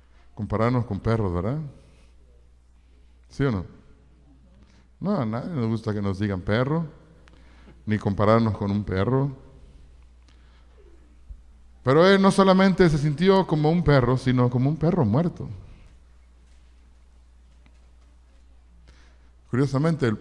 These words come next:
am, en el libro de Eclesiastés, el, el rey Salomón dijo, "Más vale perro vivo que león muerto", ¿no?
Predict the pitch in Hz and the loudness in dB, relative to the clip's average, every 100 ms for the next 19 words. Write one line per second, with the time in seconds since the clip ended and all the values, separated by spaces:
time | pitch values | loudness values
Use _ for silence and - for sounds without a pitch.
0 | - 107 104 98 95 92 - - - - | -6 -2 -2 -2 -6 -12 -18 -20 -20 -20
1 | - - - - - - - 107 107 104 | -20 -20 -20 -20 -20 -20 -12 -6 -2 -2
2 | 104 98 101 123 143 117 110 104 95 143 | -2 -2 0 0 2 2 0 -4 -4 2
3 | 147 117 101 90 - - - - - - | 2 2 -4 -6 -12 -20 -20 -20 -20 -20
4 | - - 107 104 120 123 113 104 113 123 | -20 -16 -10 0 0 0 0 0 2 0
5 | 120 110 113 101 113 - - - - _ | 0 -4 -8 -4 -6 -6 -18 -20 -20 _
6 | 101 113 101 113 117 113 110 90 - - | -2 -2 2 2 4 2 0 -2 -12 -20
7 | - - _ - - - 113 117 104 127 | -20 -20 _ -20 -12 0 2 2 2 2
8 | 139 131 135 101 95 95 110 101 135 - | 2 0 0 -2 0 0 0 0 -2 -4
9 | 87 90 175 180 | -8 -10 -10 -12